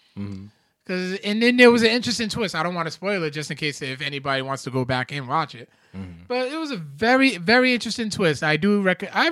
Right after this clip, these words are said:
Speaker 2: I recommend y'all watch it.
Speaker 1: Okay.
Speaker 2: You know, check it out.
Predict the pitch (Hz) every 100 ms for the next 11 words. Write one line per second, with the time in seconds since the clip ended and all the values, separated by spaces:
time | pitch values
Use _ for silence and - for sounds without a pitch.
0 | 339 330 277 165 143 127 123 117 113 113
1 | 123 127 _ _ _ - 165 185 151 156
2 | - 262 262 220 214 214